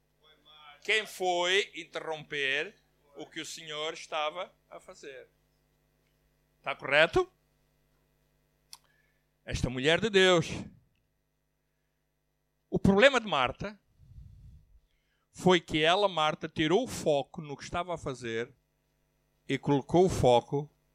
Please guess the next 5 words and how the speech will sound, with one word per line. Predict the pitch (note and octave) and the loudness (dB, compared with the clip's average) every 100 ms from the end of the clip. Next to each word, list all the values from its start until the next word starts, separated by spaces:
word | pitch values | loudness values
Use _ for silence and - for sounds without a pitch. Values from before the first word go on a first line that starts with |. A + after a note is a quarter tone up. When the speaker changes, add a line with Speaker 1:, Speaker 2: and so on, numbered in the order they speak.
| _ _ _ _ _ _ _ _ | _ _ _ _ _ _ _ _
Speaker 2:
em | C3 | -10
Maria. | C3+ B2 A#2 F2 _ _ _ - - _ - _ _ _ _ _ _ _ _ _ _ _ _ _ _ _ _ _ _ _ _ _ _ _ _ _ _ | -6 -4 -2 -4 _ _ _ -20 -20 _ -20 _ _ _ _ _ _ _ _ _ _ _ _ _ _ _ _ _ _ _ _ _ _ _ _ _ _
Eu | - | -6
vou | A#2+ | -2
repetir. | D3+ - F2+ - | -2 -6 -12 -14